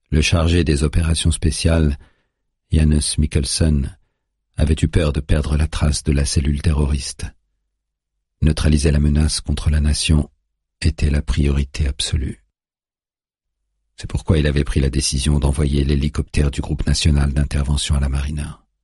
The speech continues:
Janus avait ensuite reçu les premiers appels de Juna. Mais selon lui, il n'avait rien entendu,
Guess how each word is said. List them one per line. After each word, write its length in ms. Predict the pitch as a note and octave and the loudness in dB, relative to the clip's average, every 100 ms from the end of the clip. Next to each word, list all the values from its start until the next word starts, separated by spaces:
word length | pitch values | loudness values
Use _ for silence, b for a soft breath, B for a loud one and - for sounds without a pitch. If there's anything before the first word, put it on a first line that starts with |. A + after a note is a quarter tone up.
| _ _ _ _ _ _ _ _ _ _ _ _ _ _ _ _ _ _ E2 | _ _ _ _ _ _ _ _ _ _ _ _ _ _ _ _ _ _ 2
Janus 380 | F2 G#2 - | 4 2 2
avait 200 | F2 F2+ | 0 2
ensuite 300 | F2+ - G2 | 0 0 -2
reçu 300 | - F2 - | 0 0 0
les 80 | F2 | 0
premiers 400 | - F2 F2 D#2+ | 2 2 4 2
appels 260 | E2 F#2+ E2 | 2 0 0
de 120 | E2 | 0
Juna. 420 | D#2+ D2 D#2 - _ _ _ _ _ _ _ _ _ _ _ _ | 0 0 0 -4 _ _ _ _ _ _ _ _ _ _ _ _
Mais 80 | D2 | -4
selon 300 | - E2 D#2+ | -2 0 2
lui, 300 | D#2+ E2 - - B B B B B B B B _ - | 2 2 0 -6 B B B B B B B B _ -2
il 120 | F2 | 0
n'avait 200 | D#2+ D2+ | 2 2
rien 240 | D#2 D#2+ D#2 | 2 2 2
entendu, 560 | D#2 D#2+ D2+ D#2 D2+ | 2 0 2 -2 -4